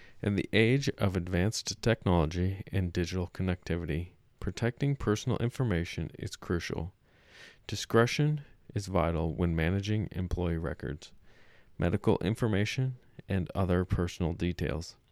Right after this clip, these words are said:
Employers must implement robust data privacy measures, restrict access to sensitive information, and educate employees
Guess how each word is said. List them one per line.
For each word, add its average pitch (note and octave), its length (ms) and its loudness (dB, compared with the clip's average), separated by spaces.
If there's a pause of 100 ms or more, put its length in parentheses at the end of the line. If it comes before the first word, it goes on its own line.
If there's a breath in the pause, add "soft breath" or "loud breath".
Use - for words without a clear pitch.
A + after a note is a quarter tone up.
(640)
Employers A#2+ 600 4
must A2+ 320 2
implement F2+ 560 2 (160)
robust F#2+ 580 0 (120)
data G2 200 -2
privacy F#2 460 -2
measures, D#2 500 -4 (680 loud breath)
restrict - 560 2 (100)
access G2 560 2
to - 140 -4
sensitive F2+ 520 -2
information, G2+ 720 0 (560 loud breath)
and A#2 180 4
educate C3 500 4
employees G#2 640 4